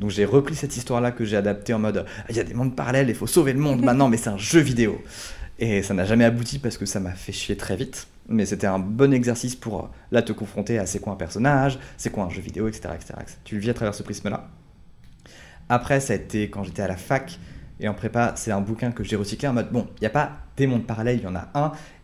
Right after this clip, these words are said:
et c'est le bordel. » Et là, en fait, comme t'es un peu plus âgé et que t'es en prépa, tu commences à questionner, « Ok, qu'est-ce que je mets dedans ? » Et, euh, et là, c'est un projet que j'ai récupéré d'autres tombes pour un, une émission sur Twitch,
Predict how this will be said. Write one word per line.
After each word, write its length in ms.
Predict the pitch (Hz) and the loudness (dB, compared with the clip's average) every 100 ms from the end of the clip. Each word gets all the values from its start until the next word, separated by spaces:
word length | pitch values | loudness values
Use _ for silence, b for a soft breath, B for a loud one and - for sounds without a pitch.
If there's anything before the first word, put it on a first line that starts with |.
| - | -6
et 60 | |
c'est 100 | - | -2
le 60 | 101 | 0
bordel. » 300 | 92 151 185 | 2 2 0
Et 60 | 107 | 2
là, 180 | 107 95 | 2 2
en 60 | |
fait, 220 | - 110 | 0 -4
comme 220 | - 120 117 | 0 2 2
t'es 80 | |
un 80 | 107 | 0
peu 160 | 98 107 | -2 -4
plus 640 | - - 113 110 110 - - 113 | -6 -12 -4 0 0 -4 -8 0
âgé 300 | 110 107 117 | 0 2 0
et 60 | |
que 60 | 110 | 0
t'es 60 | 104 | -4
en 60 | |
prépa, 260 | 101 113 113 | -4 -2 -4
tu 120 | - | -4
commences 240 | 110 104 | -4 -4
à 40 | 98 | -4
questionner, « 400 | 104 - 107 101 | -6 -4 -4 -2
Ok, 220 | 113 117 | -4 -2
qu'est-ce 140 | 107 101 | -6 -6
que 100 | 98 | -8
je 80 | 98 | -6
mets 100 | 92 | -6
dedans ? » 320 | 107 208 - - - B B B B B B - | -2 -2 -2 -16 -20 B B B B B B -2
Et, 160 | 120 117 | 4 6
euh, 560 | 110 107 101 101 98 95 - | 6 4 2 2 0 -4 -2
et 60 | 104 | 2
là, 120 | 117 | 2
c'est 140 | - | 2
un 160 | 98 95 - - - | -2 -2 -12 -20 -8
projet 360 | - 123 156 | -2 2 2
que 120 | 156 | 2
j'ai 180 | 110 110 | 0 0
récupéré 540 | 101 123 143 139 123 117 | -2 -2 -2 -2 -2 0
d'autres 260 | 117 110 | -2 -2
tombes 260 | 107 147 143 | -2 -4 -4
pour 220 | - 98 | -6 -4
un, 140 | 95 - | -4 -2
une 140 | 104 | 2
émission 280 | 101 101 104 | 2 0 -6
sur 160 | - | -8
Twitch, 380 | 87 202 226 - | -6 -4 -4 -8